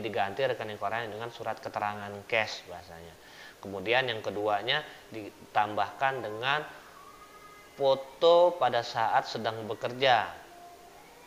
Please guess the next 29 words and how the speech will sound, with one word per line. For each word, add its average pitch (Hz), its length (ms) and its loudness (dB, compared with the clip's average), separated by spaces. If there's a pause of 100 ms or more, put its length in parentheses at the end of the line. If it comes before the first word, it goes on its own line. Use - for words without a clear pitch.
(120)
Selanjutnya 104 760 -2
foto 110 340 -2
perusahaannya, 107 960 -2 (600)
kemudian, 107 960 -2
eh, 135 80 -4
ini 135 160 -6
foto 123 260 -2
perusahaan 113 540 0
tanpa 110 240 -2
keluar 107 240 -2
dan 101 240 -6
dalam, 113 400 0 (400)
kemudian 104 640 -6
dena 107 320 -2
lokasi. 107 880 -2
Dena 95 240 -10
lokasi 95 560 -6
ini 131 260 -4 (460)
ya 98 240 -4 (160)
jalur 104 480 2
kayak 98 320 0
Google 101 320 -4
Map 113 320 -6
lah, 104 240 -2
jalur 101 480 0 (240)
kita 101 240 -4
buat 101 240 0
tulis 104 320 -2
tangan 117 640 -4